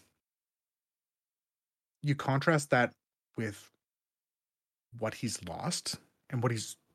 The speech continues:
fairly recently lost. Like, we're probably, what, couple months at this point still? I think we figured out last time.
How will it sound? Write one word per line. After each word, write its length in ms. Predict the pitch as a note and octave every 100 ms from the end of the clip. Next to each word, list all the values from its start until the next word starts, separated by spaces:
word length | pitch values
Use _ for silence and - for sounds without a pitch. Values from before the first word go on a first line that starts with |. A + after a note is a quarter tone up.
| _ _
fairly 300 | E3 E3+ B2 -
recently 400 | C3 C#3+ G#2 G2+
lost. 480 | F#2 - - - -
Like, 320 | - - - - -
we're 80 | A2
probably, 600 | - - A2 G#2 G2 G2+
what, 240 | G2 G2 - - _ _ _ _ _ -
couple 260 | - - F#2
months 300 | F2 B2 -
at 60 | C#3+
this 120 | C#3+
point 320 | E3+ G3+ F#3
still? 340 | - G#3 B3+
I 760 | A#3+ - _ _ _ _ _ -
think 180 | C#3+ -
we 60 |
figured 260 | C#3 D3 D3
out 140 | D3
last 260 | C#3+ D#3+ -
time. 240 | F#3 G3